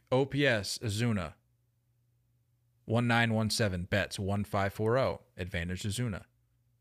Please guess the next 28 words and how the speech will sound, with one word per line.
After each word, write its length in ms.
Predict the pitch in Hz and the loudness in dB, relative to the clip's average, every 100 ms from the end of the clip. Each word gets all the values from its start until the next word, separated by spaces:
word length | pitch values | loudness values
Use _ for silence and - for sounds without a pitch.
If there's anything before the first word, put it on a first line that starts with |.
| _ _ _ _ | _ _ _ _
Weighted 280 | 110 123 127 | 2 2 4
runs 240 | 127 127 - | 2 2 2
created 240 | 131 123 | 0 2
plus, 280 | 131 117 - | 2 2 2
three 140 | 117 | 0
ninety-one 580 | 113 117 117 117 110 87 - _ _ _ - | 2 2 2 2 2 -2 -8 _ _ _ -4
for 140 | 110 | 0
Ozuna 460 | 104 104 113 117 110 | 2 2 2 2 0
to 100 | 98 | -2
Betts, 400 | 98 101 - - | 0 0 -2 -6
three 160 | - 113 | -2 -2
twenty-two, 560 | - 113 107 - 107 - - | 0 -2 0 -2 -4 -4 -10
advantage 460 | 90 - 90 92 104 | -8 -4 -2 -2 -2
Ozuna. 380 | 98 107 85 - _ _ _ - | -2 -2 -2 -8 _ _ _ 2
Home 200 | 160 165 | 4 6
runs, 320 | 165 107 87 | 4 2 0
five 500 | - 147 110 87 - _ | 2 4 4 0 -8 _
for 180 | - 98 | -4 -2
Ozuna, 380 | 98 123 147 147 _ _ - | 0 0 0 -2 _ _ -2
one 160 | 107 | 0
for 100 | 107 | 2
Betts, 380 | 117 117 - - - _ - | 2 2 0 -12 -14 _ -16
advantage 400 | 87 85 87 92 | -8 -4 -4 -4
Ozuna. 380 | 92 107 113 82 _ _ | -2 0 0 -2 _ _
R 140 | 110 120 | -2 2
B 100 | 143 | 4
Is, 220 | 123 101 | 2 0
ten 340 | 135 127 82 | 0 0 -2